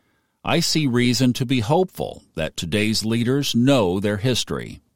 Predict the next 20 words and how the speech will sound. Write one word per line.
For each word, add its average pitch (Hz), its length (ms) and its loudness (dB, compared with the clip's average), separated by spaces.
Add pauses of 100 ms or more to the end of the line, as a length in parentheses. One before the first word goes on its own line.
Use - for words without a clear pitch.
(800)
I 80 180 -4
am 65 140 -6
sure 127 400 2
that 65 220 -8
Vladimir 92 500 0
Zelensky 98 640 0
does. 69 520 -4 (320)
Hopefully 139 520 0
the 117 140 0
leaders 117 380 2
of 98 140 -2
Germany, 120 560 2 (160)
France, 90 680 -2 (100)
England, 123 560 0
the 117 80 0
United 107 460 0
States, - 480 -2
and 110 240 -2
other 147 280 0
nations 76 720 -4